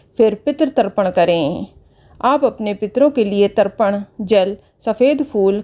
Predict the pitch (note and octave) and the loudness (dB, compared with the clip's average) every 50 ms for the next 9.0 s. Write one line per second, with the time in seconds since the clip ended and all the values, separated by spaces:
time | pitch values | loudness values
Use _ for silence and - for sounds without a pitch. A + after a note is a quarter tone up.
0 | - - - F#3 G3+ A#3 C#4 D4 C#4+ A#3+ G3+ G3+ G#3 G#3 G3+ - G#3 G3 G3 - | -4 -2 0 0 2 2 0 -2 -2 -2 -2 -2 -4 -6 -2 0 0 0 0 -4
1 | G#3 - - D4 D4 A#3+ G3+ F#3 G3 F#3+ - - F3 - G3+ F3+ F3+ F3 D#3+ C#3 | -6 -2 0 0 2 2 2 0 -2 -4 -4 -4 -2 0 0 2 2 2 0 -2
2 | C3+ C#3 - G3+ G3+ - - - - _ _ - - _ _ - G#3+ G#3+ - - | -2 -4 -6 -8 -12 -16 -20 -20 -20 _ _ -20 -20 _ _ -8 -8 -8 -2 0
3 | D#4 D4+ C#4 A#3 G3+ F#3 G3+ G#3 G3+ - G#3 - B3 C4 D#4 D4 D4+ A#3 G#3+ F3 | 2 4 4 4 2 2 0 -2 -4 -6 -8 -6 -2 -2 -2 -2 0 0 0 0
4 | F#3+ - G#3+ G3+ G3+ G3+ G3+ - - - A3 F3+ G#3 G#3+ - D4+ C#4+ D4 B3 G#3+ | 0 0 -2 -2 -2 -4 -4 -6 -6 -4 -2 -2 -2 0 -2 -2 0 2 2 2
5 | G3 F#3+ A3 G#3 B3+ D4 C#4+ - A3 - - G#3+ G3+ - G#3 F#3+ F#3+ G3 G3 G#3 | 4 2 4 4 2 0 2 0 -2 -2 -2 -2 0 0 2 2 2 2 0 -2
6 | G#3 G3+ G3+ B3+ D4+ C#4 A3 G#3+ G3 F#3+ - - G#3+ F#3 F3+ F3+ E3 E3+ F3+ G3 | -4 -2 0 2 2 2 4 2 2 0 0 -2 -2 -2 0 -2 -2 -4 -4 -6
7 | G3+ _ _ _ _ _ _ _ - G#3 G#3+ G3+ G#3 G#3 G#3 G#3 G3+ C#4 D#4 D4 | -10 _ _ _ _ _ _ _ 0 0 2 2 0 -2 -2 -2 0 0 0 2
8 | D4+ C#4+ A3+ G#3 G#3+ F#3+ F3+ - - - F#3+ F3 F3+ F3 E3+ E3 D#3 F#3 F#3+ | 0 0 0 2 2 2 0 -2 -2 -4 -2 -2 -2 -2 -4 -4 -8 -10 -12